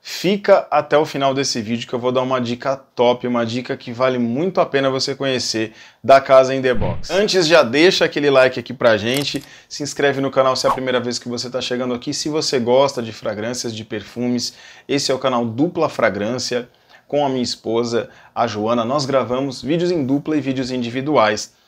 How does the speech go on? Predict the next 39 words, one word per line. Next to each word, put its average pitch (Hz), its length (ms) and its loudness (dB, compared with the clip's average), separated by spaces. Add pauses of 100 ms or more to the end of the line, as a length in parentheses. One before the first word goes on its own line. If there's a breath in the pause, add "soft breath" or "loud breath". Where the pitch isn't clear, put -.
(100)
Falamos 143 340 -2
de 110 120 -8
nicho, 135 420 -6
contratipo, 131 800 -6
nacional, 117 680 -4
importado, 117 720 -2
todo 147 220 -4
tipo 143 240 -10
de 127 120 -12
fragrâncias 117 720 -2
masculinas, 123 800 -8
femininas. 127 880 -2 (340 loud breath)
Então 160 160 -4
seja 160 240 2
bem-vindo, 143 460 0
gente. 107 260 -6
Não 143 80 -4
esquece 147 340 -2
de 147 120 0
ativar 143 320 0
o 139 80 0
sininho 156 360 -4
de 147 80 -4
notificações, 151 880 -2
tá? 117 280 0
Bom, 151 260 8
o 135 60 0
perfume 151 360 2
que 214 80 2
eu 208 60 6
tô 202 100 2
falando, 135 460 6
você 139 240 -2
já 135 140 0
deve 160 260 2
imaginar, 120 480 -2
é 139 60 2
o 151 100 2
Do 135 400 2